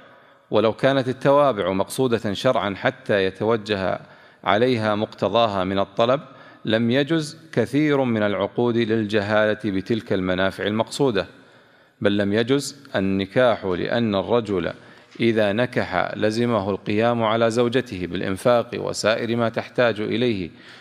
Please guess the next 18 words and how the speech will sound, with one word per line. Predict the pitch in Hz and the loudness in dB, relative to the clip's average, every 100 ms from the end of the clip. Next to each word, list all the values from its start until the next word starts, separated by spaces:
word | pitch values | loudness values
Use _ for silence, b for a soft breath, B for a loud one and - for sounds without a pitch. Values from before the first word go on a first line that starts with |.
| B | B
زيادة | 101 107 117 131 117 104 101 | 0 2 4 4 2 -2 -4
إلى | 95 113 107 104 | -4 -2 2 2
بذل | 98 123 123 | 2 0 0
الصداق، | 117 - 123 143 127 - - - - - b b b _ - | -2 0 2 2 2 -4 -20 -20 -20 -20 b b b _ 0
وذلك | 110 135 123 123 107 | 2 4 2 0 -2
كله | 151 151 143 139 | -2 2 2 2
كالعوض | 131 139 120 123 135 113 | 0 0 2 2 2 2
من | 107 101 | 0 0
الانتفاع | 101 110 110 101 92 107 104 | -2 -2 -4 -4 0 2 2
بالبضع، | 107 113 127 123 110 - b b b b b - | 0 0 0 -2 -6 -12 b b b b b 0
وهذا | 104 104 123 113 101 98 | 0 2 2 2 2 2
ثمن | 90 131 131 110 | 2 0 2 0
مجهول، | 101 98 95 95 120 127 131 - B B | 0 -2 -2 0 2 2 0 -10 B B
فالمنافع | - 135 120 104 104 123 107 113 92 | 0 2 2 0 2 2 0 0 -2
التابعة | 95 - 113 104 104 110 98 - | -2 0 2 2 2 0 0 -2
للرقبة | 92 92 110 - 110 95 - | -2 0 0 2 0 0 -2
المعقود | 92 95 90 - 127 117 98 | -2 0 0 0 -2 0 0
عليها | 92 92 107 120 113 117 117 | 0 2 0 0 0 0 -2